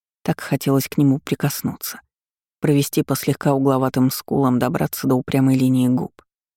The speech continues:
Я отвернулась к окну, заставляя себя успокоиться и не мечтать о невозможном. Этот мужчина по-прежнему недосягаем для меня, как звезда.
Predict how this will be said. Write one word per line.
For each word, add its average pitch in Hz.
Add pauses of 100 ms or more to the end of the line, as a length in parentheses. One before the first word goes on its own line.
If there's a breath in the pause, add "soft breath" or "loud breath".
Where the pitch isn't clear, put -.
(1900)
Я 175
отвернулась 175
к -
окну, - (480)
заставляя 180
себя 180
успокоиться 175
и 160
не 151
мечтать 156
о -
невозможном. 139 (1040)
Этот -
мужчина 170
по-прежнему 151
недосягаем 139
для 127
меня, 127 (140)
как 143
звезда. 127